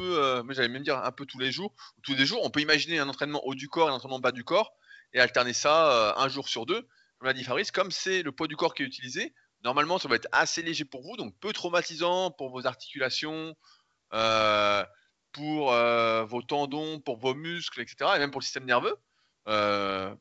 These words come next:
raison de plus pour essayer d'en faire un petit peu tous les jours, parce que comme l'a dit Fabrice, ouais, ça donne, euh, quand même, euh, ça motive un petit peu. Il faut essayer de rythmer ses journées avec cette période de confinement, sinon ça peut être très, très, très difficile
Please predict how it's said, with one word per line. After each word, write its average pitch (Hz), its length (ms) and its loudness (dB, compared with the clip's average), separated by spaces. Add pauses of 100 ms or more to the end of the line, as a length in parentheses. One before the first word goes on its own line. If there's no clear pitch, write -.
(220)
raison 139 220 0
de 131 60 -10
plus 185 160 -8
pour 151 120 -2
essayer 131 100 0
d'en 127 80 0
faire 143 100 4
un 135 40 4
petit - 100 -10
peu - 120 -16
tous 123 120 -14
les 117 120 0
jours, 175 120 -4
parce - 100 -12
que 117 60 -8
comme 120 140 -10
l'a 107 80 -8
dit 98 60 -16
Fabrice, 143 180 -8
ouais, 170 60 -6
ça - 120 -12
donne, 127 220 -4
euh, 92 160 -4 (400)
quand 113 140 0
même, 131 220 -2
euh, 90 380 0 (340)
ça - 160 6
motive 165 320 2
un 151 60 2
petit 135 160 -10
peu. 190 220 -2
Il 143 100 -6
faut 180 160 -2
essayer 170 200 -2
de 143 60 -4
rythmer 139 260 -6
ses 143 160 -6
journées 127 440 -6 (420)
avec 135 300 -2
cette - 200 -10
période 135 180 -2
de 135 60 -4
confinement, 120 380 -10
sinon 143 280 -10
ça 123 160 -4
peut - 200 -8
être - 240 -8
très, 175 200 -2
très, 160 200 -6
très 170 180 -4
difficile 147 560 -6